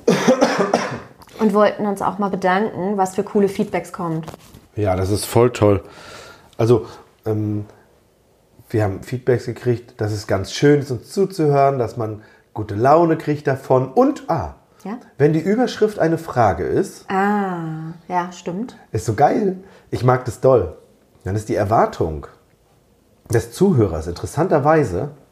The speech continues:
Speaker 1: Dass wir die Frage beantworten.
Speaker 2: im, im, im Podcast die Frage beantworten.
Speaker 1: Machen wir nicht.
Speaker 2: Warum eigentlich nicht?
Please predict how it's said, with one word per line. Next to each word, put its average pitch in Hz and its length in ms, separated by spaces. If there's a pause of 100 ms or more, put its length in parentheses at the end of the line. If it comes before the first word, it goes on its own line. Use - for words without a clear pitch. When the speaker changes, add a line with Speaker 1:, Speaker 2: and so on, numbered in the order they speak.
(560)
Speaker 1:
Dass 202 220
wir 202 60
die 185 80
Frage 190 320
beantworten. 185 760
Speaker 2:
im, 127 260
im, 170 360
im 160 100
Podcast 143 480
die 127 60
Frage 113 260
beantworten. 85 560 (160)
Speaker 1:
Machen 226 240
wir 190 80
nicht. 180 300 (540)
Speaker 2:
Warum 87 220
eigentlich 80 420
nicht? 90 280